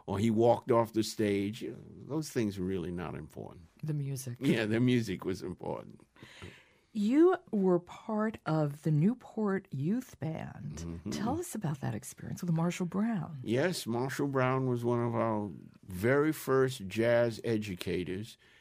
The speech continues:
Speaker 1: to really gain a lot of success. He put together a band in nineteen fifty-eight called the International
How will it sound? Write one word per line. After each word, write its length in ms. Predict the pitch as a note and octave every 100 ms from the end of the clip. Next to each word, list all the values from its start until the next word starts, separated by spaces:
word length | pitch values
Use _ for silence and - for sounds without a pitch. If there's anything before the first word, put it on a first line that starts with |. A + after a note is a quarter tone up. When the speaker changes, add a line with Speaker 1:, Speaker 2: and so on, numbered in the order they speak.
| _ _ -
Speaker 1:
to 180 | F#2+ F#2+
really 380 | G#2+ A2+ A2+
gain 420 | G#2+ G2+ G#2 G2+ G2
a 60 |
lot 260 | G2 G#2 A2
of 140 | G#2+
success. 800 | - F2+ - E2+ - F2 - - _ _ _ - _
He 120 | G#2+
put 220 | G#2+ A2+
together 460 | G#2+ B2 A2 A#2 B2
a 40 |
band 440 | A#2 G#2+ G#2 G#2 G#2+
in 100 | F#2+
nineteen 480 | G#2 G#2+ G#2+ A#2 A2
fifty-eight 640 | G2+ G#2 - F2+ F#2+ F2+
called 360 | - F2+ G2 F#2
the 320 | F#2 F2 F2+ F#2+ _ _ _ -
International 1080 | B2 B2 G#2+ G2+ F#2+ - F2+ F2+ F2+ F2+